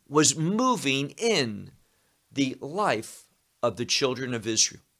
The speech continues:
And they had seen this, but here's the difference. Those who, who had not faith, they were paralyzed by fear. She heard this revelation,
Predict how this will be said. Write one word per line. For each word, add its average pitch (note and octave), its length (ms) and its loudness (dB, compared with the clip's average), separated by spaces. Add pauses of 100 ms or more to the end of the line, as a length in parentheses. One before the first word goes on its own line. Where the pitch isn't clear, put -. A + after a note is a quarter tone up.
(800)
And C#3 280 2
they G3 320 12
had C#3+ 240 2
seen A#3+ 440 6
this, C3 260 4
but - 260 -4
here's D3 220 -2
the C3 60 -8
difference. - 680 -6 (1080)
Those G#3+ 600 6
who, E3 420 4
who D3+ 320 0
had A3 340 2
not F#3+ 240 -2
faith, - 560 -6 (420)
they E3+ 280 6
were D#3+ 160 4
paralyzed A#2+ 1080 0 (260)
by A#2+ 140 4
fear. A#2 400 -6 (680)
She F3 720 6 (520)
heard B3+ 440 4
this F3+ 180 8
revelation, B2+ 760 2